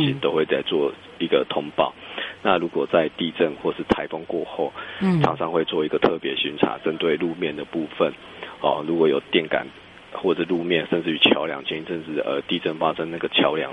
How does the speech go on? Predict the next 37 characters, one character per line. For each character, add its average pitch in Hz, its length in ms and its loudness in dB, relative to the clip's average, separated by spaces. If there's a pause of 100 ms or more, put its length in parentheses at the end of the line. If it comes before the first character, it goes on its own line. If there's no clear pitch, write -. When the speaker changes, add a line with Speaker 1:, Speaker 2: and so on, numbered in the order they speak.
Speaker 1:
桥 76 160 2
梁 76 160 -8
损 - 160 -8
坏 240 80 2
的 226 60 4
事 208 40 4
情， - 20 4
Speaker 2:
对 - 20 4
啊， 175 380 4 (140)
Speaker 1:
都 185 100 6
一 - 20 8
并 185 80 4
Speaker 2:
你 214 40 6
看 240 100 4
那 240 80 4
个 220 80 0
裂 233 240 4
缝。 160 400 2 (200)
Speaker 1:
对， 101 220 6
Speaker 2:
嗯。 180 60 2
Speaker 1:
这 160 200 2
一 - 20 2
并 110 200 2
都 90 140 0
在 87 160 4
我 73 80 -4
们 71 160 -12
的 78 120 0
巡 78 240 -2
查 82 160 2
的 73 140 -2
一 76 60 -2
个 - 140 -2
工 76 220 -6
作 78 220 0
项 71 180 2
目 73 140 -12